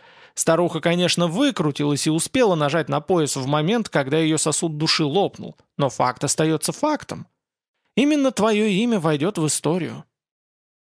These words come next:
Взгляд эльфийки остановился на строке статуса под моим ником. "Почему баллы все еще растут? Тебя же вылечили всем, чем вообще было возможно". "Психотравма.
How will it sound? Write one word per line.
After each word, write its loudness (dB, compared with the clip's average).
Взгляд 2
эльфийки -2
остановился 0
на 0
строке 0
статуса -2
под -6
моим -2
ником. -8
"Почему 2
баллы 2
все 0
еще 0
растут? -4
Тебя 0
же 2
вылечили 0
всем, 0
чем 0
вообще 0
было 0
возможно". -2
"Психотравма. 0